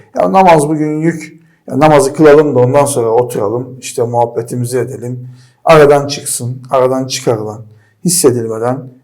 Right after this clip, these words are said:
yapılan ibadetler. Önce namaz diyorum. Çünkü Resulullah sallallahu aleyhi ve sellem "Namaz dinin direğidir." buyuruyor.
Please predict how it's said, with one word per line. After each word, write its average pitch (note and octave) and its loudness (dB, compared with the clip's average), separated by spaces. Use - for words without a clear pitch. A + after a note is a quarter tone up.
yapılan A#2+ -2
ibadetler. A2+ -8
Önce E3+ 2
namaz D3+ 4
diyorum. B2 -4
Çünkü C#3+ -2
Resulullah B2 -2
sallallahu G#2 -10
aleyhi G#2+ -10
ve - -10
sellem A#2+ -4
"Namaz B2 -2
dinin A2 -10
direğidir." G#2+ -10
buyuruyor. G#2 -16